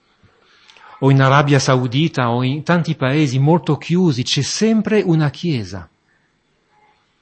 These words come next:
No? Coloro che cercano di, di perseguitare la chiesa non ce la fanno mai a distruggere la chiesa di Cristo.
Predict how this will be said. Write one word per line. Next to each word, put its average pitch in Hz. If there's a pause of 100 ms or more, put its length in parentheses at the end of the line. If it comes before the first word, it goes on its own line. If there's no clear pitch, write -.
(340)
No? 151
Coloro 175
che 143
cercano 151
di, 127
di 131
perseguitare 139
la 131
chiesa 117
non 156
ce 190
la 175
fanno 143
mai 143 (800)
a 135
distruggere 123
la 120
chiesa 110
di 104
Cristo. -